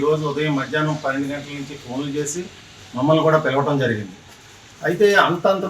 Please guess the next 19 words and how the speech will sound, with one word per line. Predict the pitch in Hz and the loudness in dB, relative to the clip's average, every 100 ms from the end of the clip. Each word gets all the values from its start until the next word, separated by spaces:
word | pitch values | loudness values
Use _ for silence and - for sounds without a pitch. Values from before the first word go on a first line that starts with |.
| - | 0
తొందరగా, | 160 185 202 208 185 | 2 4 6 4 2
తొందరగా | 180 185 185 170 | 0 0 0 0
చేసుకోవాల్సినంత | 165 - 170 170 170 156 156 | -2 -4 -6 -4 -2 -2 -2
అంత | 143 127 | -2 -2
అవసరం | 135 180 180 160 | -4 0 2 4
మాకైతే | 147 147 175 139 | 4 0 -2 -2
కనపడలేదు. | 127 151 151 151 185 - - - - - - - - - - - | -2 0 2 2 0 -4 -12 -20 -20 -20 -20 -20 -20 -20 -18 0
రెండోది | 143 208 233 202 180 - - - - - - - - - 139 | 6 12 12 12 6 2 -8 -18 -20 -20 -20 -20 -20 -8 -6
అఖిలపక్షం | 139 185 202 202 196 196 202 196 | -2 2 2 2 -2 -2 -4 0
సమావేశం | 160 170 180 180 185 180 180 185 - - - - - | 4 6 6 4 2 2 2 -2 -10 -16 -14 -10 2
ఫైవ్ | 139 160 | 4 4
కే | 180 185 | 4 6
రన్ | 175 175 | 6 6
ఏమో | 175 147 | 4 6
రేపు | 151 151 160 | 6 6 2
పెట్టుకొని | - 165 139 147 - 139 165 | 2 2 2 2 -2 -2 4
ఈ | 180 | 4
రోజు | 196 185 | 4 4
సాయంత్రం | 170 175 175 175 | 4 4 2 -2